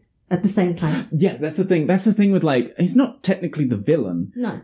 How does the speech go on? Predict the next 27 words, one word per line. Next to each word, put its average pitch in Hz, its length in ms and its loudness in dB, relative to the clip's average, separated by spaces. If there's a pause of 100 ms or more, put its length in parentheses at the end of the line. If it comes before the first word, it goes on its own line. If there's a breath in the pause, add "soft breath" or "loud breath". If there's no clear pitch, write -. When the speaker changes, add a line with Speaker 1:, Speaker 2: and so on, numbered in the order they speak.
(140)
Speaker 2:
But 147 280 -2
with 147 280 -4
your 151 100 2
adversary 131 640 0
in 98 80 4
a 98 60 2
movie, 101 540 2
you 113 120 2
need 160 200 2
to 143 80 0
understand 123 460 2
where 104 140 2
they're 92 100 2
coming 78 280 -2
from. 131 240 -4
Speaker 1:
Yeah, 208 220 2 (100)
emotions, 254 1040 -2 (440)
professionalism. 226 1160 2 (200)
It 226 140 0
was 233 180 2
a 220 60 2
mixture 226 680 2 (220)
of 196 260 0
everything. 190 400 0 (360 loud breath)
Speaker 2:
Yes, 165 340 0
you 190 100 4
could 196 220 2